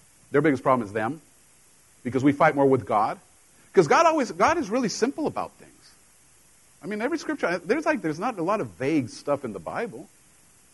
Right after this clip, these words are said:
Forgive, is that vague? Give, is that vague? I wonder what give means. It's not vague at all. And here's what we all do. I do it all the time, church.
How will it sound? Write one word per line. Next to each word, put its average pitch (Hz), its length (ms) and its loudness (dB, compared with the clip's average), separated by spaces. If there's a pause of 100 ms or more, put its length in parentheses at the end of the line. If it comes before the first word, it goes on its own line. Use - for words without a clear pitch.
Forgive, 127 420 4
is 85 160 -18
that 160 140 0
vague? 196 280 0 (2250)
Give, 165 300 8
is 85 60 -8
that 170 140 2
vague? 214 340 0 (640)
I 123 40 -18
wonder 208 160 -2
what 196 240 -2
give 139 240 -12 (240)
means. - 380 6 (3000)
It's 202 160 -4
not 269 140 0
vague 190 280 0
at 170 80 2
all. 240 300 -2 (720)
And 160 160 2
here's 247 240 4
what 214 140 8
we 214 160 2
all 226 220 2
do. 226 160 4
I 208 120 4
do 226 160 2
it 226 60 4
all 220 120 2
the 214 80 0
time, 226 280 -4
church. 220 400 0